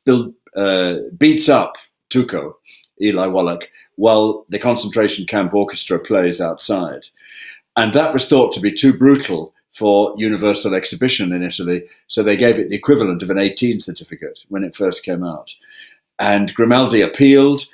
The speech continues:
and they said, "Well, you're gonna have to shave that sequence and remove some of the brutality in order to get general distribution." And they came to an agreement. So when the film was, uh,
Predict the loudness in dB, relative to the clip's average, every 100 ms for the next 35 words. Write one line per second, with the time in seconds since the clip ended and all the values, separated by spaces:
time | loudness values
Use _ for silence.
0 | _ _ -4 0 0 2 0 0 -4 -4
1 | -2 0 0 -2 -2 -4 0 2 2 0
2 | -4 -4 -6 -6 -6 -8 -6 -4 -4 0
3 | 2 2 0 -4 -2 0 -2 -4 -6 -4
4 | -4 -4 -4 -6 -6 -14 -6 0 0 0
5 | -6 -4 -2 -2 -2 -2 -4 -6 -8 -4
6 | -2 -2 -6 -10 -14 -18 -20 -8 -2 0
7 | 2 2 2 0 0 2 2 2 -2 2
8 | 4 4 4 2 2 2 2 -2 -10 _
9 | 2 2 4 0 -2 -4